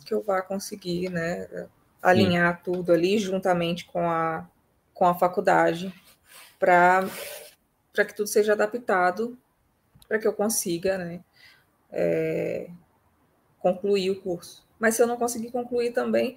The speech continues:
Speaker 1: por exemplo, psicologia eu não concluí, mas o que eu estudei em um ano,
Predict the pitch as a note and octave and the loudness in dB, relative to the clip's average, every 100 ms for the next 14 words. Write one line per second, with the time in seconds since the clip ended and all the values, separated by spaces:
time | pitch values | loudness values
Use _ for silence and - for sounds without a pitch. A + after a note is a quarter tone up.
0 | - - B3+ B3+ G#3 G#3+ G#3+ - C4 B3+ | -6 6 8 8 4 0 -4 -2 6 8
1 | A#3+ A#3+ B3 B3+ B3+ B3+ C#4 C#4 G#3+ G3+ | 8 6 4 4 -2 -2 -4 -2 0 0
2 | G3+ G#3+ - B3+ D#4+ - B3 G3+ G3 G3+ | 0 -2 2 4 4 0 0 4 2 2
3 | A#3+ A3 F#3 G#3+ A#3+ G3 | 0 -2 -2 -2 -2 -6